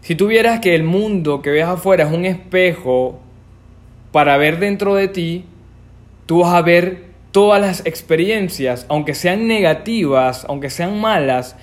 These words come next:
vas a, vas a ver un regalo en cada una de esas experiencias. El ego, como siempre busca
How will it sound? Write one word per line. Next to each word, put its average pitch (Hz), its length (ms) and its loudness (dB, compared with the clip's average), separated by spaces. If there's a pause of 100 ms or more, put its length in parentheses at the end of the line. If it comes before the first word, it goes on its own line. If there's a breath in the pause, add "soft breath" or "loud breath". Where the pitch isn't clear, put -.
(360 loud breath)
vas 175 220 2
a, - 400 0
vas 180 220 2
a 202 40 4
ver 202 240 2
un 175 140 -2
regalo 180 480 2
en 143 80 -4
cada 170 320 2
una 170 220 0
de 135 60 -4
esas 147 220 -6
experiencias. 123 760 -8 (720 loud breath)
El 160 260 2
ego, 185 800 2 (4000)
como 156 220 0
siempre 170 320 0
busca 151 800 2